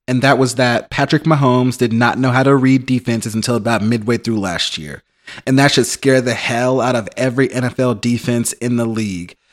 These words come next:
Yeah, sure, he's come down to earth a little bit the past couple of weeks against Bill Belichick and the Patriots, who's a known defensive genius,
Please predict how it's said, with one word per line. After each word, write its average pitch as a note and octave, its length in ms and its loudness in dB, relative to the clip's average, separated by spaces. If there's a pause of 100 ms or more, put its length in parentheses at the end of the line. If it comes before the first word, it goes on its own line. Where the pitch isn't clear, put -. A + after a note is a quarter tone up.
(480)
Yeah, C3+ 340 4
sure, - 380 2
he's B2 520 -2 (300)
come D3 260 2
down C3+ 220 2
to C3 100 0
earth C3 220 -2
a - 20 -4
little B2 180 2
bit A#2 320 -2
the A2+ 80 -6
past A2+ 380 -4
couple B2+ 240 -4
of D3+ 160 4
weeks B2 380 -2
against A2+ 440 -6
Bill A#2 160 -2
Belichick B2 680 -2
and A#2+ 140 -6
the A#2+ 40 -6
Patriots, A2+ 640 -6
who's A2+ 240 -6
a A2 60 -4
known A2+ 420 -4
defensive C3 460 -2
genius, A#2+ 580 -2